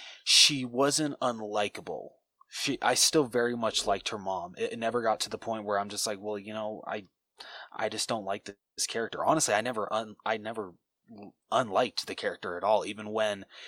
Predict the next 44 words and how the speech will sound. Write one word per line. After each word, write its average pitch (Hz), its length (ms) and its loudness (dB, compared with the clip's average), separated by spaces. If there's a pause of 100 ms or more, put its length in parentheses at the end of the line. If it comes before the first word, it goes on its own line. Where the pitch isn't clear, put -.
(160)
it 113 160 -2
got 113 240 8
to 113 100 0
the 104 60 -6
point 101 300 -8
of 95 80 -8 (300)
where 98 180 0
I 98 80 2
di-, 98 160 -4 (100)
did, 104 200 -2
I 101 120 0
disagreed 95 540 -6
with 92 180 -10
what 101 140 -2
she - 160 -2
was, 95 220 -8
what 107 200 -2
direction 101 340 -4
she - 140 -6
was 87 120 -10
going 101 180 -8
with 95 140 -14
her 95 100 -12
daughter, 92 400 -2 (540)
um, 98 480 0 (280)
eh, 104 280 -4
with, 95 440 -6
like, 90 200 -8
punishment 95 420 -6
and 87 100 -10
everything 92 280 -10
like 90 220 -12
that. 92 260 0 (340)
Um, 107 240 0
and 110 140 -4
when 107 120 -2
they 104 100 -2
bring 107 260 -2
in 104 120 -6
the 98 80 -6
grandmother 101 720 -2
and 95 120 -8
the 92 140 -12
aunts, 104 600 0